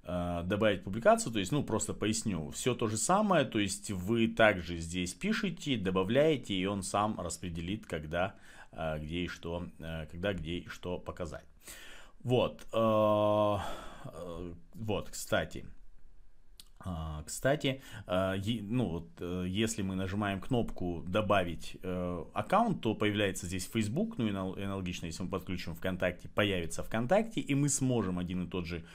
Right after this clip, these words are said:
пост публиковать в разные, а, в разные социальные сети. Так, хорошо, еще одну фишку хочу показать. А, так, значит, прокси,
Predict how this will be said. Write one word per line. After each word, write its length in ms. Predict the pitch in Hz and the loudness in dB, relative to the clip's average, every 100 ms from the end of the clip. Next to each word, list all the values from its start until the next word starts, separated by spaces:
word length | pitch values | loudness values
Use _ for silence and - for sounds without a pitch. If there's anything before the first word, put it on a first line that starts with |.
| - - | -18 -10
пост 320 | - 170 175 - | 2 2 2 -4
публиковать 520 | 85 85 95 104 - | -4 0 2 2 0
в 40 | |
разные, 480 | 82 87 90 90 85 - - - - | -2 0 0 -2 -4 -12 -18 -20 -16
а, 420 | - 80 78 76 | -6 -4 -2 -4
в 40 | 73 | -2
разные 320 | 85 87 78 | -4 -4 -6
социальные 500 | - - 69 73 69 | -8 -8 -10 -10 -16
сети. 320 | - - - - - - - - - - - - - | -16 -18 -16 -16 -14 -14 -14 -16 -16 -16 -16 -14 0
Так, 260 | 113 85 - | 4 4 4
хорошо, 480 | 139 180 - 92 85 | 6 6 6 2 2
еще 460 | 117 170 - 151 | 2 2 4 6
одну 260 | 104 85 90 | 4 2 -4
фишку 320 | - 87 - | -4 -6 -8
хочу 300 | - 90 85 | -8 -8 -6
показать. 560 | 85 90 85 95 135 - - - - - - | -4 -4 0 2 2 -2 -10 -16 -18 -8 -2
А, 560 | 98 98 98 95 90 - | -2 0 -2 -2 -6 -4
так, 320 | 90 80 - - - - | -4 -4 -8 -14 -14 -14
значит, 320 | 78 73 - - | -12 -12 -14 -6
прокси, 600 | 131 180 - 180 160 | -4 -4 -4 0 0